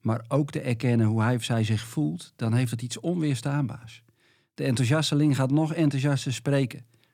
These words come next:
De verdrietige begint te huilen. De boze zoekt iets om mee te gooien en wie bang is, doet het in zijn broek als het je lukt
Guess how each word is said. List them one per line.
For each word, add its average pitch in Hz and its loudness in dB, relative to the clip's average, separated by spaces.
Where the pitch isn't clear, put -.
De 113 0
verdrietige 131 0
begint 135 2
te 135 0
huilen. 127 0
De 110 0
boze 143 2
zoekt 160 -2
iets 156 -6
om 135 2
mee 123 4
te 117 0
gooien 143 2
en 127 2
wie 117 4
bang 139 2
is, 123 2
doet 160 0
het 151 -2
in 143 2
zijn 120 2
broek 170 -2
als 120 -2
het 113 -6
je 120 -2
lukt 156 -4